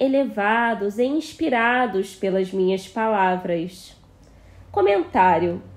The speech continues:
O medo de falar em público geralmente impede as pessoas de alcançar o seu potencial máximo.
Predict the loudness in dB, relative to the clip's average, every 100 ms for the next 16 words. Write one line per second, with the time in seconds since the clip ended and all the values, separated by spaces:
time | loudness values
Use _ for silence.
0 | -20 -20 -20 -20 -8 2 4 4 2 -2
1 | 0 4 4 2 0 -2 -2 0 -2 -2
2 | 0 2 0 0 -2 -2 -4 -4 0 2
3 | 2 2 0 -2 0 0 0 0 4 4
4 | 4 0 0 -2 -2 0 0 0 -2 -2
5 | -2 -2 -4 -2 0 2 2 2 0 -4
6 | -6 -6 -6 -8